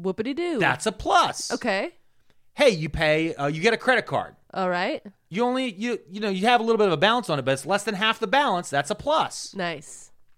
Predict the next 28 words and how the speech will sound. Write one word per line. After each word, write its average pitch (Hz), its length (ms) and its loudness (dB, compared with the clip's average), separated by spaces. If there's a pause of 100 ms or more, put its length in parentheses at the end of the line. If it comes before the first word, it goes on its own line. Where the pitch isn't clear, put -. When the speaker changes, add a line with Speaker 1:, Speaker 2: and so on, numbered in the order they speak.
(140)
Speaker 2:
All 117 80 4
right? 160 340 4
Speaker 1:
Okay. 190 240 -4
Speaker 2:
Starting 170 180 4
to - 40 -4
see 170 80 -2
what 151 60 0
I'm 139 40 -2
getting? 180 260 0
Hey, - 340 -12
Speaker 1:
Yeah. 277 80 6
Speaker 2:
you 247 60 2
got 220 120 4
a - 40 0
car 339 280 6
loan. 113 300 0 (280)
That's 185 240 -2
a 247 60 6
plus. 339 640 0 (100)
You 208 120 -8
keep 269 220 -6
paying 359 420 2
it. 87 220 -14
Speaker 1:
Oh, 339 220 0
okay. 185 440 -6 (220)
Speaker 2:
All 254 120 2
right. 226 240 6 (340)
Let's - 240 -8